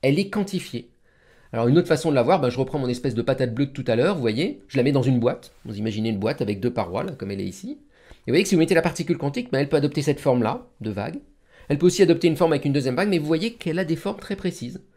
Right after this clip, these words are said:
Elle a une sorte de vocabulaire de forme, et elle va passer brutalement d'une forme à une autre. Et donc ça, ça veut dire que si vous regardez par exemple son énergie ou ses propriétés, ça va être très discontinu. Au début, l'onde est tranquille, puis si vous l'excitez un peu, pouf,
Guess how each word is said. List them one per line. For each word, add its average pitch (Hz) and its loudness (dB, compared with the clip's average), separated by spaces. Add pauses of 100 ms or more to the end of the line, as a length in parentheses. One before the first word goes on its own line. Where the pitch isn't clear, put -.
(340)
Elle 127 -6
a - -2
une 135 -4
sorte 143 -4
de 120 0
vocabulaire 139 2
de 117 2
forme, 156 -6 (640)
et 147 0
elle 165 6
va 208 4
passer 208 2
brutalement 226 2
d'une 185 2
forme 208 0
à 190 0
une 175 2
autre. - -8 (800)
Et - -8
donc 220 0
ça, 214 -2
ça 196 0
veut 185 4
dire 196 2
que 202 -8
si - -6
vous 180 2
regardez 170 2
par 147 -2
exemple 139 -2
son 131 -2
énergie 123 -2
ou 190 -4
ses 180 -6
propriétés, 127 -8 (340)
ça 185 -6
va - 0
être 226 -8
très - -2
discontinu. 196 -2 (400)
Au 165 2
début, 175 4
l'onde 170 6
est 147 2
tranquille, 147 -6 (460)
puis 180 -6
si 220 -2
vous 214 2
l'excitez 208 0
un 196 4
peu, 196 4
pouf, - -6